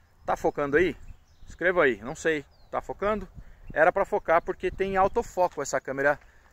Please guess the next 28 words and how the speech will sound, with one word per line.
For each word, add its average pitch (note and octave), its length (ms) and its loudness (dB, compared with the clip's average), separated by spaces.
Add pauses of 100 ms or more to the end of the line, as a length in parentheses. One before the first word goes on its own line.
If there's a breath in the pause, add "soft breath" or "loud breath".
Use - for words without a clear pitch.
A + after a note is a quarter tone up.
(200)
ultra F#3 280 0
grande D3+ 240 0
angular. C3 340 4
Então, D#3 420 -2 (460 soft breath)
acessa G3+ 420 4
as F3 80 2
outras F#3 300 0
câmeras G3+ 460 0 (380)
só F#3+ 220 2
em F#3+ 40 0
Full G3 160 0
H F3 120 4
D F3+ 100 4
trinta. C3+ 460 -10 (280)
Eu F#3 200 8
não A3+ 220 8
deveria E3+ 320 10
fazer C#3 240 6
isso? D3+ 380 2
Não C3 440 0
deveria. E3+ 640 2 (200)
Não E3+ 200 -8
faço D#3 260 4
comparativo C#3+ 680 2
dentro C3 280 -2
de C3 80 -6
vídeo B2 200 -6
demonstração. C3 680 0